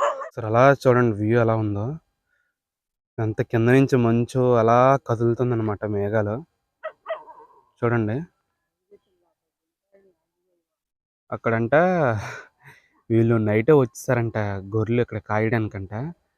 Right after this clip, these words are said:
పొద్దు పొద్దున్న మళ్ళీ పొలాల్లోకి వెళ్ళిపోతారనమాట వీటిని కాయడానికి. చూడండి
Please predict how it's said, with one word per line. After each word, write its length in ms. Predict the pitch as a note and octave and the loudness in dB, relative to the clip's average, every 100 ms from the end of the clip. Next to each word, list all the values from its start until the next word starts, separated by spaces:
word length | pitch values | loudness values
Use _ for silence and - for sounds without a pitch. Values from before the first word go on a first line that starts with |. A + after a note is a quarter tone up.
| _ _ _ _ - | _ _ _ _ -8
పొద్దు 200 | G#2+ A2+ | -4 -2
పొద్దున్న 360 | B2 A2+ A#2 A#2 A2 | -4 -2 -2 -2 -2
మళ్ళీ 260 | G#2+ G#2+ A2 G#2 F#2+ _ _ _ _ _ - - - - D#5 G4 | -2 0 -2 -2 -8 _ _ _ _ _ -8 -8 -6 -8 -8 -6
పొలాల్లోకి 380 | E4 A#2 B2+ A#2+ | -2 2 2 0
వెళ్ళిపోతారనమాట 580 | A2+ A2 A#2 G#2+ G#2 G2 A2 | -2 -2 -4 -4 -6 -6 -6
వీటిని 240 | G#2+ G#2 G#2 | -8 -10 -10
కాయడానికి. 520 | G#2+ G#2 G#2+ G2+ F#2+ A2+ F#3+ _ _ _ _ _ _ _ _ _ _ _ _ _ _ _ | -8 -6 -6 -8 -10 -12 -12 _ _ _ _ _ _ _ _ _ _ _ _ _ _ _
చూడండి 360 | A#2+ A#2 A2+ | -4 -2 -2